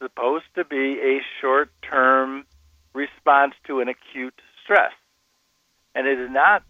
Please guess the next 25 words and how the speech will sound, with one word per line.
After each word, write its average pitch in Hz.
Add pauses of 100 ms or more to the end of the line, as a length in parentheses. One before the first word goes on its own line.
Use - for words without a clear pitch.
(240)
supposed 196
to 175
be 139
something 143
that 135
is 135
elevated 131
all 113
day 123
long. 135
In 101 (100)
fact, 175 (640)
one 160
of 180
the 147 (760)
interesting 185
things 151
about 139
cortisol 147
is 147
it 160
is 165 (760)
reduced 151 (120)
by 139
melatonin, 135